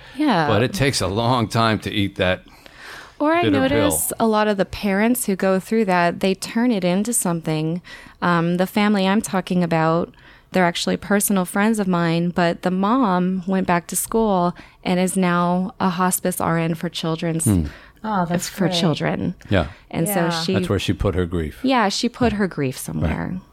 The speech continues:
Speaker 1: Yeah.
Speaker 2: You have worked in hospice, did
Speaker 1: Yes.
Speaker 2: that before you became, what's the difference between hospice's approach and what a doula does?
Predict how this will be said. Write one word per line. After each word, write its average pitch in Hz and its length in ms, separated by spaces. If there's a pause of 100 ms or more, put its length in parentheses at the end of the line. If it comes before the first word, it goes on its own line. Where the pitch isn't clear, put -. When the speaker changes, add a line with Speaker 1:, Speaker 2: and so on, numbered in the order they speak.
(140)
Speaker 1:
Yeah. 156 260
Speaker 2:
You 202 360
have 139 280
worked 160 300
in 90 120
hospice, 76 640
did - 140
Speaker 1:
Yes. 151 120 (200)
Speaker 2:
that 92 100
before 104 360
you 95 160
became, 95 280
what's 160 200
the 135 100
difference 101 560
between 95 540
hospice's 101 580
approach 92 500
and 90 280
what 87 100
a 85 80
doula 85 420
does? - 320